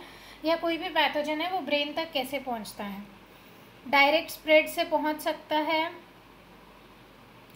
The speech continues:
और indirect spread, अ, जैसे कि hematogenous spread, indirectly spread होता है, indirect spread से पहुंच सकता है।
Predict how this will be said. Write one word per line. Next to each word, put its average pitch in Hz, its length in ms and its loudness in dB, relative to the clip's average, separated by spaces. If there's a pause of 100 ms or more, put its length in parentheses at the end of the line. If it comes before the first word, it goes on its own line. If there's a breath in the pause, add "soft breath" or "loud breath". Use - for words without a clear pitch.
(140)
और 277 240 4 (240)
indirect 320 540 2
spread, 254 420 -4
अ, 247 300 2 (440 loud breath)
जैसे 277 300 0
कि 370 160 -4
hematogenous 302 800 0
spread, 208 360 -6 (100)
indirectly 294 640 0
spread 254 340 -4
होता 254 220 -2
है, 320 280 0
indirect 277 420 -2
spread 254 340 -6
से 370 260 -2 (400 loud breath)
पहुंच 262 320 2
सकता - 320 -8
है। 196 140 -10